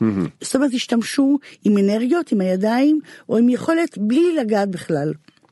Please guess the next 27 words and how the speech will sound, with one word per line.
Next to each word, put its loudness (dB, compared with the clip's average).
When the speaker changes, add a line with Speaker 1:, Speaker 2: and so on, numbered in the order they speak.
Speaker 1:
הבנתי. -2
אז -2
בעצם 0
יש 0
לו 2
שמות 0
רבים, 2
או 0
ש-, -8
כל 0
מיני, 2
אה, 2
אה, 2
נגיעות 2
מכל 0
מיני 0
תרבויות, 0
אבל 0
המקור 0
הוא 0
מקור 2
אחד. -2
Speaker 2:
נכון, 0
המ-, 2
המקור 0
הוא, 2
אה, -4